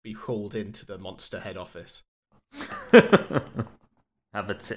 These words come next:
Speaker 2: have a telling
Speaker 1: Yeah,
Speaker 2: off.
Speaker 1: just, I, I don't know. I, I
Speaker 2: Freddy, Freddy Krueger sat over the other side of the desk. Like, "Michael, look, it's just not working out. You need to stop branching off into all of these different, you need direction,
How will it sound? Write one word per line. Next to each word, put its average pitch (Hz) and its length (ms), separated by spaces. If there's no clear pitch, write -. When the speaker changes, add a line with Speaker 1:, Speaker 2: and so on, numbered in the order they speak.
Speaker 2:
have 98 160
a 95 60
telling - 360
Speaker 1:
Yeah, 220 280
Speaker 2:
off. 214 60
Speaker 1:
just, 214 220
I, 220 280
I 220 40
don't 220 240
know. 156 280
I, 156 40
I 175 260
Speaker 2:
Freddy, 123 400
Freddy 117 320
Krueger 107 300
sat 101 240
over 98 140
the 101 100
other 98 160
side 95 280
of 90 60
the 90 80
desk. - 540
Like, 104 140
"Michael, 101 480
look, 90 200
it's - 120
just - 220
not 98 140
working 95 320
out. 90 220
You 107 80
need 117 160
to - 60
stop - 180
branching 113 420
off 104 160
into 101 240
all 101 140
of 90 100
these 95 220
different, 98 260
you 110 60
need 113 200
direction, 117 760